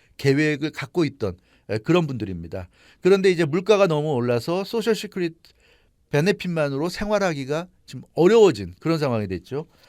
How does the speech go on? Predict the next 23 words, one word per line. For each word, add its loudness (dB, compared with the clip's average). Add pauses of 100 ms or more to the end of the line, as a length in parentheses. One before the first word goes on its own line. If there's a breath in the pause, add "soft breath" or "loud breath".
(220 soft breath)
그 0
소셜 0
시큐리티 -6
베네핏도 -4
오르기는 0
했지만 -6 (400 loud breath)
물가가 2
오르는 2
것에 -2
비하면 -4 (200)
크게 -2
못 0
미칩니다. -8 (380)
그러니까 -4
결과적으로는 4
고물가 -2
때문에 -2 (420 soft breath)
소셜 0
시큐리티 -6
베네핏이 -4 (380)
줄어든 4 (260)
그런 2
상황이어서 -4